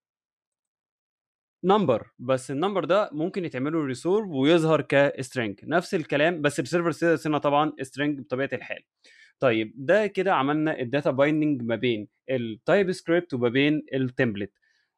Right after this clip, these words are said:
آه، التايب سكريبت يبقى مسؤول عن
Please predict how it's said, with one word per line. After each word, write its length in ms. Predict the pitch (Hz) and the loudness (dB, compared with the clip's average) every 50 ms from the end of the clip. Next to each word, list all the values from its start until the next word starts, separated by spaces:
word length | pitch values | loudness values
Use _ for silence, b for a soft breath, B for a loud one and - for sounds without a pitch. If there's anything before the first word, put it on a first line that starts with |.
| _ _ - | _ _ -6
آه، 880 | 147 143 135 135 139 139 135 135 135 135 135 135 131 131 127 127 - 135 | -2 2 2 4 6 6 6 6 8 6 6 6 6 4 2 0 -2 -4
التايب 340 | 139 127 127 220 247 254 226 | -6 0 4 4 4 4 2
سكريبت 300 | - - 208 214 - - | -2 -4 -4 -4 0 0
يبقى 140 | 185 165 | 2 2
مسؤول 400 | 147 139 127 123 143 180 196 190 | 2 0 -2 -4 -4 -4 0 0
عن 320 | 160 131 135 160 180 185 | 0 0 0 0 -2 -4